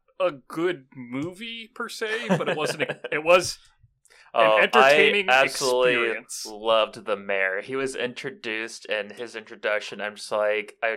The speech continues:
Speaker 2: just turned to Haley and I go, "I love this guy."
Speaker 1: Yeah. That was
Speaker 2: The only issue I really had was the people just getting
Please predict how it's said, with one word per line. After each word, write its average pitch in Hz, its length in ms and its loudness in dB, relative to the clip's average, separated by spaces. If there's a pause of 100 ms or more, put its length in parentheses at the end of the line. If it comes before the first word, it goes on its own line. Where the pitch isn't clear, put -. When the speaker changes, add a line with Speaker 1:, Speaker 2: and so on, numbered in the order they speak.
(120)
Speaker 2:
just 110 220 -16
turned 117 200 -6
to 110 60 -10
Haley 110 140 -10
and 110 100 -8
I 101 100 -6
go, 104 140 -4
"I 110 120 -4
love 110 280 -8
this 107 160 -18
guy." 95 300 -10 (1800)
Speaker 1:
Yeah. 110 320 -12 (800)
That 139 260 -2
was 127 600 -8 (640)
Speaker 2:
The 117 100 -2
only 127 260 2
issue 113 340 -4
I 98 140 0
really 95 300 -6
had 98 360 -6
was 98 380 -8
the 98 380 -4 (880)
people 101 300 -10
just 104 320 -16 (1040)
getting 101 400 -10